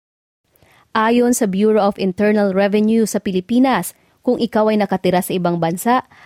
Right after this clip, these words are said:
maaari mong italaga ang isang representative sa Pilipinas na mag-asikaso ng lahat ng papeles. Kailangan mo lang ng Special Power of Attorney o S P A na dapat notarized at authenticated sa Philippine Consulate.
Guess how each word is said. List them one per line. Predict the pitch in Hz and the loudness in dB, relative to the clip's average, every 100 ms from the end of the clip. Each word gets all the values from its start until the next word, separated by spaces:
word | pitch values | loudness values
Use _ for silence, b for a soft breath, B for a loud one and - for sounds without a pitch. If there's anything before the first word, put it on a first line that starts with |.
| b 349 | b -2
maaari | 339 339 339 | 2 2 4
mong | 320 294 | 4 2
italaga | 269 254 233 214 190 | 0 0 0 2 0
ang | 180 | 0
isang | 214 202 | 0 0
representative | 190 165 - 196 202 202 196 180 | 0 -2 -2 -2 -2 -2 -2 -2
sa | 190 | -4
Pilipinas | 175 165 - 269 233 214 - | -4 -4 0 2 2 0 0
na | 285 | 2
mag-asikaso | 277 247 247 - - 208 208 | 2 0 -2 -2 0 0 0
ng | 220 208 202 | 0 0 0
lahat | 190 - | -2 -4
ng | 190 | -6
papeles. | 180 175 160 190 175 - - B B B | -4 -2 -2 0 -2 -4 -14 B B B
Kailangan | 320 320 302 285 | 0 2 2 2
mo | 269 | 4
lang | 254 240 240 | 4 2 2
ng | 233 202 | 2 0
Special | - - 220 240 240 226 | -4 -2 -2 0 -2 -2
Power | - 196 202 202 | -2 -2 0 0
of | - 196 - | -2 -2 -4
Attorney | 190 240 285 269 190 | -4 0 2 2 0
o | 175 - | -2 -2
S | 180 - | -4 -4
P | - 190 | -6 -2
A | 269 220 233 b b b | 0 0 -2 b b b
na | 202 | -2
dapat | 196 185 180 180 - | 0 0 0 -2 -2
notarized | 190 254 285 285 277 202 | -2 0 0 0 0 -2
at | - 196 - | -4 -6 -4
authenticated | 180 - 190 180 - 185 208 196 - | -4 0 -2 -2 -2 -2 0 -2 -2
sa | |
Philippine | 311 330 294 285 254 | -2 0 0 0 -2
Consulate. | - 202 190 196 180 | 0 -4 -4 -4 -6